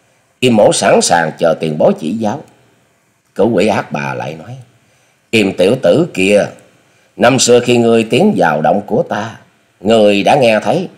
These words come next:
thanh âm của cửu quỷ thanh âm rồi. Lần này ta cũng muốn dùng âm thanh đấy, xem công lực của nhà ngươi tiến triển như thế nào."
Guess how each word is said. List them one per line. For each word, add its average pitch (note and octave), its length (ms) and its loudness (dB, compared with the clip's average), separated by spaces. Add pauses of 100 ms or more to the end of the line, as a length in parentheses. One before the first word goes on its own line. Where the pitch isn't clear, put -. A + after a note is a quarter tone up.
(280)
thanh A2+ 200 0
âm A2 260 0
của C3+ 160 -4
cửu C3+ 400 0
quỷ G2 300 0
thanh G2 180 -4
âm G#2+ 280 -4
rồi. B1+ 280 -6 (540)
Lần A2+ 220 2
này A#2+ 280 4
ta - 120 2
cũng E3 220 -2
muốn G3+ 240 4
dùng F2+ 360 0
âm B2 220 -2
thanh A#2+ 220 -4
đấy, D3+ 260 -4 (640)
xem F#2+ 360 2
công A2+ 240 2
lực F#2+ 200 0
của - 120 0
nhà D#2+ 320 0
ngươi G2 320 2
tiến E3+ 300 0
triển C#3 200 -4
như G#2+ 180 -4
thế D3+ 200 -2
nào." C#2 240 -8